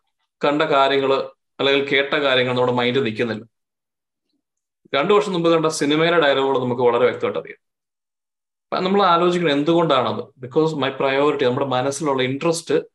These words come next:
അത്രമാത്രം നമ്മൾ ഫോക്കസ് ചെയ്യുന്നുള്ളൂ, അല്ലെങ്കിൽ നമ്മളെ കൊണ്ട് ഫോക്കസ് ചെയ്യിപ്പിക്കാൻ സാധിക്കുന്നില്ല. നമ്മുടെ മൈൻഡിന്റെ അവസ്ഥ അതാണ്. അപ്പൊ നമ്മളിങ്ങനെ വെറുതെ വന്ന് വീ-, വീണ്ടും ഇരിക്കരുത്. നമുക്ക് ജെ-, ജെന്യുവൻ ആയിട്ട്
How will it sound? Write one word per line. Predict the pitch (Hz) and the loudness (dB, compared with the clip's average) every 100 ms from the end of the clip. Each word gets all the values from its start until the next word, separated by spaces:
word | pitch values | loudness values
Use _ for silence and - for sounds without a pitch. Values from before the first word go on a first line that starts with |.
| _ _ _ _ _ _ _ _ | _ _ _ _ _ _ _ _
അത്രമാത്രം | 160 202 208 208 | -2 2 2 2
നമ്മൾ | 180 | 0
ഫോക്കസ് | 165 165 160 165 | 2 2 2 -2
ചെയ്യുന്നുള്ളൂ, | 165 120 107 - | -2 -2 -2 -2
അല്ലെങ്കിൽ | 139 160 | 0 0
നമ്മളെ | 156 165 | 0 0
കൊണ്ട് | 170 170 190 | 0 -2 -2
ഫോക്കസ് | 214 160 160 170 | 0 0 0 0
ചെയ്യിപ്പിക്കാൻ | 165 156 156 202 240 - _ _ _ _ - | 0 -2 -4 -6 -6 -14 _ _ _ _ -6
സാധിക്കുന്നില്ല. | 165 156 170 175 160 120 - - _ _ | 0 2 0 0 -2 -2 -6 -14 _ _
നമ്മുടെ | 135 156 | -2 0
മൈൻഡിന്റെ | 151 151 160 165 | 0 0 0 2
അവസ്ഥ | 151 156 - 170 | 2 0 0 0
അതാണ്. | 123 113 | 0 -2
അപ്പൊ | - - - _ _ _ _ _ _ - | -4 -16 -20 _ _ _ _ _ _ -2
നമ്മളിങ്ങനെ | 165 202 208 | 2 4 4
വെറുതെ | 180 175 196 | 4 4 2
വന്ന് | 185 170 | 2 2
വീ-, | 165 156 147 | 2 2 0
വീണ്ടും | 151 165 143 | 0 2 0
ഇരിക്കരുത്. | 135 135 - - _ _ _ _ _ _ 123 | 0 -4 -8 -12 _ _ _ _ _ _ -6
നമുക്ക് | 127 147 135 - - 131 | 0 2 2 -2 -12 -16
ജെ-, | 110 - - 120 | -16 -16 -12 -2
ജെന്യുവൻ | 135 147 165 | 0 2 2
ആയിട്ട് | 156 143 | 0 -2